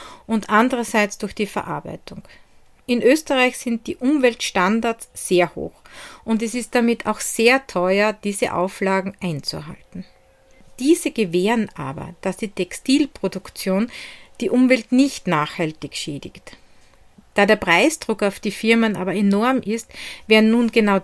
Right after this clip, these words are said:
diese Prozesse nach Asien verlagert.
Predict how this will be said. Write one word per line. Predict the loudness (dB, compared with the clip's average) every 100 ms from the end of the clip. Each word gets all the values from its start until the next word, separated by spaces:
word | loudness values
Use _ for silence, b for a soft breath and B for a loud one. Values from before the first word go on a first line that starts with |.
| 0
diese | 2 2 2 -4
Prozesse | -4 -2 0 0 0
nach | -4 -6 -6
Asien | -6 -4 -8 -8
verlagert. | -8 -8 -10 -14